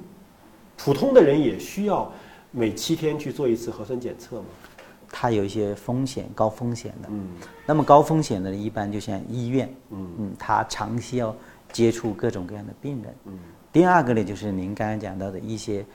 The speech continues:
Speaker 2: 从事港口，
Speaker 1: 对。
Speaker 2: 啊，包括一些冷链食物啊，这些您也是高风险。第三个呢，就是从事一些比如说交通的，
Speaker 1: 嗯。
Speaker 2: 比如说航空的，
Speaker 1: 交通运输。
Speaker 2: 比如说这个水路的，
Speaker 1: 对。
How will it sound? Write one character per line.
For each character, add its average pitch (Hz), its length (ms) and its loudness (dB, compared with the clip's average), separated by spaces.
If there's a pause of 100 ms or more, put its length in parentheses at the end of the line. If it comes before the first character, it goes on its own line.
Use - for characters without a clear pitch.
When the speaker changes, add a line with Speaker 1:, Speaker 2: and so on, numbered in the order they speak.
(120)
Speaker 2:
从 110 220 -6
事 117 220 -4
港 107 360 -4
口， - 220 -6 (220)
Speaker 1:
对。 95 200 -10
Speaker 2:
啊， 95 200 -4 (300)
包 107 140 2
括 107 120 2
一 107 60 0
些 104 160 -6
冷 98 300 -6
链 120 180 -4
食 98 320 -8
物 131 120 -6
啊， 110 160 -6 (360)
这 190 140 8
些 117 160 4
您 101 200 -2
也 98 100 -4
是 101 120 -10
高 98 160 -2
风 95 200 -10
险。 - 180 -14 (480)
第 143 80 2
三 143 280 4
个 160 80 -2
呢， 135 80 2
就 104 120 -2
是 101 200 -6 (140)
从 101 260 -8
事 120 160 -4
一 107 120 -4
些 98 240 -6
比 95 160 -12
如 95 40 -10
说 98 160 -8
交 110 320 -4
通 107 240 -8
的， 104 160 -8 (160)
Speaker 1:
嗯。 117 200 0
Speaker 2:
比 117 60 0
如 - 20 0
说 110 100 2
航 101 360 -4
空 120 280 -2
的， 117 120 -8 (240)
Speaker 1:
交 127 100 -2
通 123 120 -6
运 123 40 -4
输。 - 20 -4
Speaker 2:
比 113 80 4
如 107 60 2
说 113 200 6
这 - 140 -2
个 107 100 0
水 104 280 -2
路 147 200 2
的， 107 240 -2
Speaker 1:
对。 104 100 -12